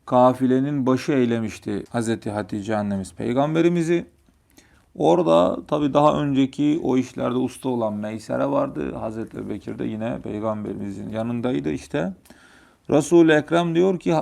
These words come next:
bir gün Resul-i Ekrem sallallahu aleyhi ve sellem Meysere'ye ve Ebu Bekre dedi ki, bunlar peygamberlikten önce olan müjdeler. Dedi ki,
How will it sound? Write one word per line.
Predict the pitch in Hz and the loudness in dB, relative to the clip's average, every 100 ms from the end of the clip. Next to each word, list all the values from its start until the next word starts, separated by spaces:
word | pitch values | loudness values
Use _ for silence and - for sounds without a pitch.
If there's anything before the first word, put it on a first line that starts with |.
| - | 0
bir | 143 156 | 2 2
gün | 139 127 123 131 | 2 -2 -4 -6
Resul-i | 131 - 135 | -6 -2 0
Ekrem | 127 151 147 | 0 -2 -6
sallallahu | 123 117 | -4 -4
aleyhi | - 117 | -4 -4
ve | 139 | -4
sellem | 139 | -2
Meysere'ye | 123 123 123 - 120 120 123 156 | -2 0 0 -2 -4 -2 0 0
ve | 131 - | -2 -2
Ebu | 117 117 113 | -2 0 0
Bekre | 113 113 143 | -2 -2 -2
dedi | 117 117 131 | 0 0 0
ki, | - 95 | -2 -4
bunlar | 120 120 131 | -2 -2 -2
peygamberlikten | 120 113 117 113 110 107 107 135 - | -2 0 0 0 0 -2 -4 -4 -2
önce | 117 127 110 | 0 2 2
olan | 107 98 95 | 0 0 -2
müjdeler. | 95 95 95 101 117 147 _ - _ _ _ _ _ - _ _ - | -4 -6 -4 -4 -2 -4 _ -20 _ _ _ _ _ -20 _ _ -4
Dedi | 135 139 180 | 4 4 4
ki, | 127 127 135 | 0 0 0